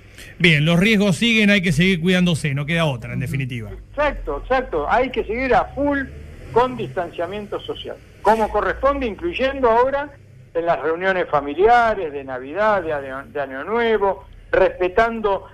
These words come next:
Speaker 2: la vida del otro, esto es, de aquellos que tienen mayor riesgo.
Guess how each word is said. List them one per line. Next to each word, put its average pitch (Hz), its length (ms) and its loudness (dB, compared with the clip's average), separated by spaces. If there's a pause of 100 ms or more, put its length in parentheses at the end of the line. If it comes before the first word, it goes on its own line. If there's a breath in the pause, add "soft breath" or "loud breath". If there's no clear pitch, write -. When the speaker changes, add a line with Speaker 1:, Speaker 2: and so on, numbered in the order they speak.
(120)
Speaker 2:
la 180 220 4
vida 220 400 -2
del 156 240 -6
otro, 214 400 0
esto 175 280 -4
es, 185 160 -2
de 170 80 -2
aquellos 175 440 -2
que 160 100 -8
tienen 170 320 -8
mayor 151 400 0
riesgo. 165 640 0